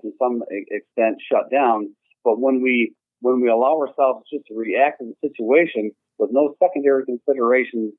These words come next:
we at least have, I don't wanna say an advantage, but at least have the, the leisure to,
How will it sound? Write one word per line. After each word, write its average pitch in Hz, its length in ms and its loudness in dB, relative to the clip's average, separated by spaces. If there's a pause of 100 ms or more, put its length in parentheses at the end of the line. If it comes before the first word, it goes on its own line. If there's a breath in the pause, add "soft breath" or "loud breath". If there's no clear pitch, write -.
(380)
we 131 140 2
at 113 100 0
least 165 360 0
have, 123 260 2 (380)
I 123 100 0
don't 143 160 2
wanna 143 260 2
say 143 100 2
an 120 160 0
advantage, 110 500 0 (380)
but 117 80 2
at 110 60 -2
least 143 200 2
have 131 260 2
the, 110 240 -2
the 113 80 2
leisure 117 640 0 (400)
to, 123 120 0